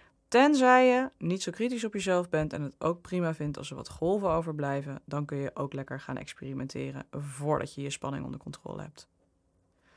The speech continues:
Golven in je haakwerk kunnen dus een enorme bron van frustratie zijn, maar met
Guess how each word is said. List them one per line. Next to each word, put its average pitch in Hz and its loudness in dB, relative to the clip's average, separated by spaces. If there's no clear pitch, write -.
Golven 262 10
in 240 8
je 226 8
haakwerk 214 10
kunnen 214 4
dus 196 6
een 185 2
enorme 185 4
bron 165 4
van 165 2
frustratie 156 0
zijn, 123 -4
maar 131 -4
met 151 -4